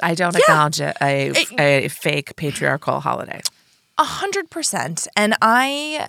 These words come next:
Speaker 2: you know, I'm currently single.
Speaker 1: Mm-hmm.
Speaker 2: I was in a long-term relationship for
Speaker 1: An
Speaker 2: almost
Speaker 1: L T R.
Speaker 2: a dec-, an L T R.
Speaker 1: Mm-hmm.
Speaker 2: You get it.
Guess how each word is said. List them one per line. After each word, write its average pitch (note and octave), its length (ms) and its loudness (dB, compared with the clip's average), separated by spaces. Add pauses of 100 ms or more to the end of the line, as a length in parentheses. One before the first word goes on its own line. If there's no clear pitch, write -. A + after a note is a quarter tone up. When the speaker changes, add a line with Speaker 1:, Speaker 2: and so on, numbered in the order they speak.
(100)
Speaker 2:
you A3 200 -2
know, F#3 360 4
I'm F3 160 0
currently A3 420 -4
single. E3+ 520 -4
Speaker 1:
Mm-hmm. D#3+ 320 -6 (260)
Speaker 2:
I F3+ 260 4
was F#3 340 0
in F3 120 0
a D#3+ 120 2
long-term F#3+ 640 0
relationship D#3+ 760 -6
for D3+ 180 -2
Speaker 1:
An - 80 0
Speaker 2:
almost D3+ 340 2
Speaker 1:
L F#3 60 2
T G3+ 100 2
R. D#3 240 2
Speaker 2:
a C#3 40 4
dec-, C#3 260 2
an F#3 140 -2
L D#3+ 160 2
T C4 200 -6
R. A#3 180 4
Speaker 1:
Mm-hmm. A3 100 -2
Speaker 2:
You A#3 160 -4
get F#3+ 240 2
it. C4 180 -2